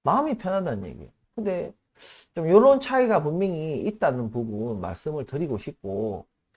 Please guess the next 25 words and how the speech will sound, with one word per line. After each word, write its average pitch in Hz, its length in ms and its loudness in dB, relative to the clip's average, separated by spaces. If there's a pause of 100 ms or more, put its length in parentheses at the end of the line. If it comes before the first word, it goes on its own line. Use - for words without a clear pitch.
(380)
지금 208 300 2
현재로서는, 185 960 2 (400)
어, 110 400 0
제 190 200 4
영상을 156 480 0
계속해서 175 600 -2
보면서 156 680 0
어느 175 220 -2
정도 127 280 -4
팔로우업을 170 540 0
했던 165 340 -2
분들에 117 640 -2
한해서 156 480 -4
말씀드리면은, 135 1040 -2 (580)
지금은 180 640 2 (120)
매수 208 400 4
매도를 185 400 0
하지 160 320 -4
않고 123 680 -6
관망하는 156 720 -2
것이 196 540 -6 (380)
저는 180 400 0
아직 226 280 0
이 220 80 2
시점에서는 220 840 2